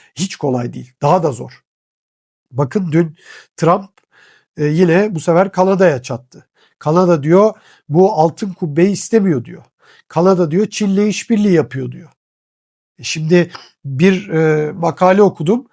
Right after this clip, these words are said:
bir komplo teorisi ama Rusya'nın iki bin yirmi ikide Ukrayna'ya saldırdığı gibi önümüzdeki yıllarda da Amerika Kanada'ya saldırabilir deniyor. Şimdi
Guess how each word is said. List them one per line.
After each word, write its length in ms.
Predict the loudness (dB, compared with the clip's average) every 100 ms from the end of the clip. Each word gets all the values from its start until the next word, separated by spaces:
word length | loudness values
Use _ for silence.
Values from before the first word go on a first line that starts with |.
| -20 -20 -8
bir 140 | -6
komplo 380 | 0 -2 0 -6
teorisi 400 | -4 -4 -2 0
ama 280 | 2 2 0 -8 _ -4
Rusya'nın 560 | 0 0 0 0 0
iki 300 | -4 -10 -6
bin 100 | -4
yirmi 300 | -2 -4 -6
ikide 320 | -8 -6 -4 -4
Ukrayna'ya 580 | -4 0 2 2 0
saldırdığı 600 | -2 -2 -2 0 2 2
gibi 320 | 2 2 0 -2 -6 _
önümüzdeki 640 | -4 -2 0 -2 -4 -2 -2
yıllarda 440 | 0 -2 -4 -8
da 80 | -6
Amerika 420 | 0 0 0 -6
Kanada'ya 440 | -2 0 0 -2
saldırabilir 680 | -2 -2 2 2 2 2 2
deniyor. 340 | 0 0 -4 -8 _ _ _ _ _ _ _ _ _ _ _ _
Şimdi 380 | -20 -4 -2 -2